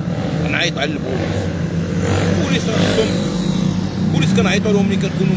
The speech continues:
محتاجينهم، كنكونوا مضروبين، ملي كنكونوا معترض السبيل ديالنا شي واحد بشي سلاح بشي حاجه. اما واحد عنده درهم ولا ما عندوش درهم،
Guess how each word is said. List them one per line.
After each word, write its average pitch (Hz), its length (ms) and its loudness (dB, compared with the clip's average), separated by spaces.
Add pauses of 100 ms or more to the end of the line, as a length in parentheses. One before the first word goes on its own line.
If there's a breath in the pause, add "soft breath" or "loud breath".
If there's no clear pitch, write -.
محتاجينهم، - 760 4
كنكونوا - 360 2 (400)
مضروبين، 180 580 0
ملي - 100 -2
كنكونوا - 500 -2 (3000)
معترض - 340 0
السبيل - 440 -2
ديالنا 175 240 -2
شي - 140 -4
واحد 170 260 -4
بشي 156 220 -4
سلاح 175 440 0
بشي - 300 -4
حاجه. 165 340 -4 (640)
اما - 100 -2
واحد 160 440 0 (460)
عنده 170 260 -6
درهم 160 360 -6
ولا 156 120 -4
ما 131 100 -8
عندوش - 300 -8
درهم، 110 420 -6